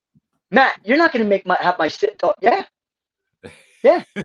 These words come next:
Speaker 1: He would guilt you. He, he should be a lawyer. I told him all the time, I'm like, "Dude, why are you in a band? You should be a fucking lawyer." He should have been a lawyer. He's good. You know? Seven years,
Speaker 2: Yeah.
Speaker 1: I won one argument with that motherfucker. But, yeah, I hate him.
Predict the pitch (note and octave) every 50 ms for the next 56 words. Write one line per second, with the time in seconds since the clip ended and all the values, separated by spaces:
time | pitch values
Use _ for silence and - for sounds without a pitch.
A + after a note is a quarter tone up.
0 | - _ - C4 C4 C4 F#3 - - A#3 C#4+ F4+ F#4 - - G#3 E3+ D3 B2+ -
1 | - _ - D4+ G4 G#4 A#3+ - B3 D4 D#4+ D4+ - D#4+ A#3+ C4 C#4+ C4+ A#3 B3
2 | B3 - - G3 A#3 A3+ C4 C#4 C4+ B3+ B3+ A#3+ A3+ G#3+ - A#3 A3 G3 E3+ D3
3 | - _ - - _ _ _ _ - A3+ G3+ C#3+ - _ _ _ - B2+ D3 F3
4 | A3 C4 B3 B3+ B3+ B3 A#3 F#3+ - F#3+ F#3+ F3 D#3 D3 D#3+ E3+ - - G#3+ G#3
5 | G3 - - E3 - - D3+ C3+ B2 B2+ C3 B2 A2+ F#2+ - _ - F#3+ G3 -
6 | C4 C4 A3+ F#3 D#3+ C#3 A#2+ A#2+ B2 C3 - - - _ _ _ _ _ _ _
7 | _ _ _ _ _ _ _ - D#3 F3+ - - F3 - E3+ D#3 C#3 - _ _
8 | _ _ _ _ _ _ _ _ _ _ _ - - - A#2+ A#2+ A#2 A#2 A#2 -
9 | _ _ _ _ _ _ _ _ - - A#3 A#3 A#3 A#3 A3+ A3+ G#3+ F#3 - -
10 | E3 E3 D#3+ F3 E3+ E3 D#3 C#3 - _ - C#3+ C#3 F3 G3 G3+ F#3 F3+ E3 D3+
11 | D3+ C3+ B2+ A#2 B2 A#2 - C3 A#2+ A2 A#2+ A#2 A2+ A2+ - B2+ A2+ - - F#2
12 | F#2 _ _ _ _ _ _ _ _ _ _ _ _ _ _ _ _ _ _ _
13 | _ _ _ _ - - - _ _ - E3 E3 - F#3 F3+ E3 E3 F3 E3+ -